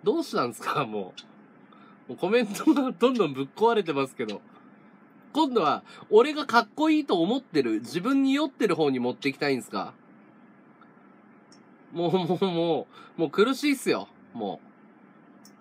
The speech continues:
う。もう、もう、もう、もう苦しいっすよ。今度は、俺がかっこいい自分に酔ってるっていう風に言いたいんすか？じゃあ、聞きますけど、片岡さん。路上で一人でシャドウ、わらわらわらって書いてますけど、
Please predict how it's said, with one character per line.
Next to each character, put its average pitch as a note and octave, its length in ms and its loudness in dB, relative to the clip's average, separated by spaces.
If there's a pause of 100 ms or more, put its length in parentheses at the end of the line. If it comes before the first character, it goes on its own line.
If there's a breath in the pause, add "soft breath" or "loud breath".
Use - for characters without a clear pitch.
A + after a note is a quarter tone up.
(280)
う。 - 20 -12
も G#3 140 6
う、 G3+ 60 4
も G3 180 0
う、 - 20 0
も F3 140 0
う、 G3 200 6
も A3 260 4
う G#3 80 -4
苦 G#3 200 2
し A3+ 140 -4
い A#3 60 -2
っ - 20 -4
す - 140 -8
よ。 F#2 160 -6 (400)
今 D4 260 0
度 A3+ 140 2
は、 A#3 320 0
俺 A3+ 240 4
が A#3+ 420 0
か E3 140 0
っ - 180 -4
こ B3+ 160 -2
い A#3+ 120 0
い F#3 40 -2
自 D3 160 -6
分 G#3 240 2
に G#3 120 0
酔 G#3 120 4
っ G#3 40 -6
て D#3 220 -2
る A#2 160 -2
っ - 80 -20
て A2 120 -4
い A#2 80 -2
う A#2+ 40 -2
風 C3 140 -2
に A#2 120 -6
言 - 40 -6
い A#2 40 -14
た B2 100 -4
い - 20 -4
ん G#2 60 -6
す - 40 -20
か？ F2+ 180 -12 (680 loud breath)
じ G#3 140 0
ゃ F#3+ 220 4
あ、 G#2 80 -8
聞 - 40 -14
き - 220 0
ま F#4+ 120 4
す - 80 -6
け - 80 2
ど、 C#3+ 100 -2
片 D3+ 220 0
岡 C#3 160 0
さ A#2 200 -2
ん。 F#2+ 100 -6
路 F3 180 4
上 D#4 220 2
で D#4 100 2
一 E4+ 220 2
人 C#4 140 0
で C#3+ 100 0
シ - 160 -4
ャ B3 80 6
ド C3 260 0
ウ、 - 60 -4
わ G3+ 140 2
ら A#3 100 4
わ A3+ 140 4
ら A3+ 100 4
わ A3 80 4
ら A3+ 120 2
っ E3+ 40 -2
て - 100 -6
書 D3+ 80 -2
い C3+ 60 -2
て B2 60 -8
ま A#2+ 100 -4
す - 80 -14
け A#2+ 80 -6
ど、 A#2 260 -2